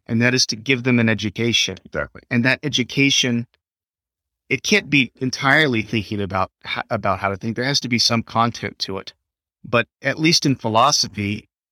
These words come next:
Speaker 1: the more general ways of, of thinking and approaching, being able to analyze an argument are more important than almost any particular conclusion you would come to.
Speaker 2: Right.
Speaker 1: So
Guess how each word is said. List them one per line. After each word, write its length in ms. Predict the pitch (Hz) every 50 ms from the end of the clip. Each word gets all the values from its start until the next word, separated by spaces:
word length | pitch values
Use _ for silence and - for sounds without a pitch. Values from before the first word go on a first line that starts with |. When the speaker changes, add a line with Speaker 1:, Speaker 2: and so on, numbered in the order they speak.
| _ _
Speaker 1:
the 240 | - 113 127 123 117
more 360 | 117 120 135 139 147 151 143 131
general 580 | 110 - 123 127 131 131 131 123 123 117 110
ways 340 | 110 120 120 120 123 110 104
of, 120 | 110 92
of 180 | - 104 110 -
thinking 400 | - - 123 123 117 - 117 110
and 100 | 104 101
approaching, 480 | 101 - - 120 120 120 - 120 107 101
being 140 | 101 110 110
able 200 | 110 107 107 104
to 60 | 101
analyze 440 | 104 107 107 104 104 107 104 104 95
an 80 | 104 101
argument 340 | 107 110 107 107 104 95 95
are 60 | 95
more 300 | 104 113 110 110 107 -
important 460 | - 104 - - 120 113 107 107 -
than 120 | 107 104 -
almost 440 | - 117 117 110 110 104 - - 110
any 140 | 107 104
particular 500 | 92 - 98 - 110 92 - 104 98 95
conclusion 520 | 92 - 95 - - - - - - - -
you 60 | - -
would 120 | - -
come 240 | - - 147 160 139
to. 280 | - - - 110 107 - _
Speaker 2:
Right. 200 | 85 76 67 58 - _
Speaker 1:
So 360 | - - - 139 135 127 117